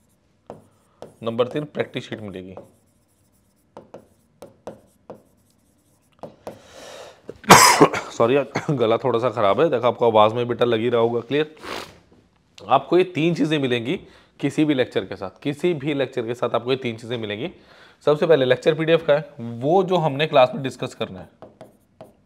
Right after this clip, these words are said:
<coughs> ये वो चीज़ है बेटा लेक्चर पीडीएफ़ जो हमें क्लास में डिस्कस करना है। नंबर दो पे क्या है? रिसोर्सेज। रिसोर्सेज चार्ट वो होगा जिसमें लेक्चर की डिटेल हो सकती है, जिसमें कुछ वन लाइनर हो सकते हैं, कुछ शॉर्ट,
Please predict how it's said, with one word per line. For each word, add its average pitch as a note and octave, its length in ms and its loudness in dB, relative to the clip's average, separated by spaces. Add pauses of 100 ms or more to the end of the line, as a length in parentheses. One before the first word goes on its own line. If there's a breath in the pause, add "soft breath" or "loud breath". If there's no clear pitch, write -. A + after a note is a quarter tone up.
(1700 loud breath)
<coughs> - 300 -2
ये A#2+ 100 0
वो D3+ 200 2
चीज़ E3+ 260 0
है C3 60 2
बेटा C3+ 200 0
लेक्चर C3+ 280 -2
पीडीएफ़ C3+ 260 -2
जो C3+ 100 -2
हमें C3+ 120 -4
क्लास B2 260 2
में C#3 60 0
डिस्कस C3+ 280 -6
करना B2+ 160 -2
है। B2+ 60 -6
नंबर C#3+ 200 -6
दो D3 120 2
पे C#3+ 140 0
क्या A#2+ 120 -2
है? F2+ 120 -14 (640 loud breath)
रिसोर्सेज। C#3 540 -2
रिसोर्सेज F3+ 560 -2
चार्ट F3 240 6
वो D3+ 240 4
होगा B2+ 380 2 (380 loud breath)
जिसमें D3 380 -2
लेक्चर C#3+ 340 0
की D3 80 -2
डिटेल B2 400 0
हो C#3 60 0
सकती C3 320 -4
है, C3+ 80 2
जिसमें B2 300 -8
कुछ B2+ 200 -8
वन A#2 260 -2
लाइनर A#2+ 200 -2
हो B2 140 0
सकते B2 240 -4
हैं, A2+ 80 -4
कुछ B2 120 -4
शॉर्ट, A#2 280 -2